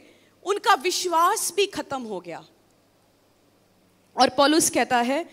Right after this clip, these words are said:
"उन्हीं में से हुमिनियस और सिकंदर है, जिन्हें मैंने शैतान को सौंप दिया है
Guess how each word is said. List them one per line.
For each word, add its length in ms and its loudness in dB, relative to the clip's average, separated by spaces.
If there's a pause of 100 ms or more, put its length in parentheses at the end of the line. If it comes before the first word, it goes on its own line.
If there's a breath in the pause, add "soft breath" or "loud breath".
(280 loud breath)
"उन्हीं 360 10
में 120 6
से 500 2 (180 loud breath)
हुमिनियस 560 6
और 120 6
सिकंदर 580 4
है, 320 4
जिन्हें 320 2
मैंने 400 0
शैतान 540 0
को 140 -2
सौंप 380 0
दिया 240 0
है 240 -2